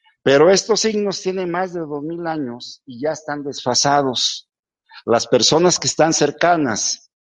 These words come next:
a la terminación de cada uno de estos signos, hoy en día ya no corresponden a lo que nos dijeron hace más de dos mil años. Entonces sería cuestión que ustedes lo comprobaran yendo a un programa astronómico para ver si efectivamente el signo que dicen que es,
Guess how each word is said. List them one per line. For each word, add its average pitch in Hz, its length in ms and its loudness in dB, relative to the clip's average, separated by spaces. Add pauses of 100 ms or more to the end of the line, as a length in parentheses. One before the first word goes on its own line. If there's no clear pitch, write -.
(280)
a 117 100 2
la 117 120 2
terminación 120 680 0
de 139 100 -4
cada 143 280 2
uno 147 220 -2
de 147 40 -2
estos 156 280 -6
signos, 147 600 -4 (300)
hoy 165 240 6
en 180 140 6
día 156 440 4
ya 143 160 0
no 151 160 -4
corresponden 131 720 -4
a 110 60 -8
lo 104 160 -8
que 110 80 -12
nos 98 200 -12
dijeron 123 400 -10
hace 123 200 -8
más 120 200 -6
de 110 120 -8
dos 104 200 -6
mil 127 220 -2
años. 143 600 0 (420)
Entonces - 240 2
sería 135 280 4
cuestión 135 400 2 (120)
que 101 80 -4
ustedes 135 300 4
lo 165 120 4
comprobaran 135 640 4
yendo 120 540 -2
a 107 180 0
un 135 460 -6 (340)
programa 143 480 6
astronómico 143 720 4
para 113 280 4
ver 131 140 2
si - 120 -4
efectivamente 127 720 -6
el 104 140 -4
signo 151 400 -2
que 104 120 -2
dicen 117 360 -4
que 113 80 -4
es, - 360 -8